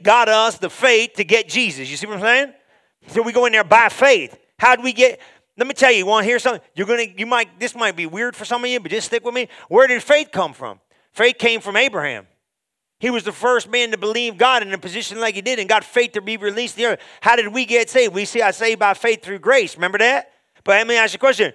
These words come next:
The faith of Abraham, the father of us all. See what he means? He's saying he believed God first. 'Cause he believed God first, faith got released in the earth. There was no faith in the earth. Without Abraham's faith, there ain't no Jesus.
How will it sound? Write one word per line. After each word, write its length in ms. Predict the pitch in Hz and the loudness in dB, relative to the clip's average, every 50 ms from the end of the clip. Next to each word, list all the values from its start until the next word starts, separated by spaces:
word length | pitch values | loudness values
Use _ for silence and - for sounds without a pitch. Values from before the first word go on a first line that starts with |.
| _ _ _ _ - | _ _ _ _ -10
The 80 | 180 | -10
faith 340 | 160 - - 262 254 247 - | -6 0 2 2 2 2 2
of 60 | 214 | 0
Abraham, 540 | 208 233 277 277 220 226 196 190 196 185 175 | 0 0 0 0 0 -2 -2 0 -2 -4 -6
the 40 | 170 | -6
father 340 | - - 240 226 226 220 220 | 0 2 2 2 2 2 0
of 120 | 214 208 | 0 0
us 140 | 214 180 - | -2 -2 0
all. 580 | 233 254 247 214 160 120 101 - _ _ _ _ _ _ _ _ _ _ _ _ _ _ _ _ _ _ _ _ _ _ _ _ _ _ _ _ _ _ _ _ | 2 4 4 4 2 0 -4 -8 _ _ _ _ _ _ _ _ _ _ _ _ _ _ _ _ _ _ _ _ _ _ _ _ _ _ _ _ _ _ _ _
See 160 | - - 240 | -8 -6 -2
what 140 | 247 240 247 | -2 0 -2
he 40 | 233 | 0
means? 360 | 233 247 262 277 302 269 - - | -2 -2 -2 -2 -4 -8 -10 -12
He's 140 | 240 226 | -10 -4
saying 240 | - 254 240 220 196 | 0 0 0 0 -2
he 160 | 170 247 285 | -2 -2 -4
believed 340 | 277 226 214 220 240 247 214 | -2 -4 -2 -2 -2 -2 0
God 260 | 165 226 233 233 208 | 4 4 6 6 4
first. 480 | - - - 285 302 247 151 123 - - _ - - - | 2 2 4 4 6 4 4 -2 -12 -16 _ -20 -12 -4
'Cause 100 | - 208 | -4 -2
he 140 | 214 254 254 | -2 -2 -4
believed 320 | 208 240 240 247 240 196 | -4 -2 -2 -2 -2 2
God 200 | 170 226 220 214 | 4 4 4 4
first, 300 | - - 277 277 247 - | 2 2 4 4 2 0
faith 240 | - - 247 247 - | 0 0 0 0 2
got 240 | - 254 233 226 - | 2 2 2 2 0
released 340 | 214 220 240 254 226 - - | -4 -4 -4 -6 -6 -6 -6
in 60 | 220 | -4
the 80 | 226 | -2
earth. 140 | 254 254 202 | -2 -2 0
There 80 | 208 208 | 0 2
was 160 | 226 262 262 | 4 2 2
no 120 | 262 247 | 2 -4
faith 300 | 208 - - 208 190 180 | -4 -4 -4 -4 -4 -4
in 80 | 180 170 | -6 -6
the 100 | 170 170 | -4 -4
earth. 220 | 156 131 107 - _ _ _ _ _ _ _ _ _ - | -4 -4 -6 -8 _ _ _ _ _ _ _ _ _ -2
Without 300 | 170 208 247 254 247 240 | 2 2 4 4 4 4
Abraham's 420 | 240 254 - 233 220 247 240 - | 2 2 2 0 0 0 0 0
faith, 240 | - 262 262 240 190 | 2 2 2 2 2
there 80 | 226 | 0
ain't 160 | 233 262 277 262 | 0 0 0 -2
no 120 | 240 208 | -2 -2
Jesus. 540 | 170 135 175 175 147 120 127 113 107 - | -2 -6 -6 -6 -6 -8 -12 -14 -16 -18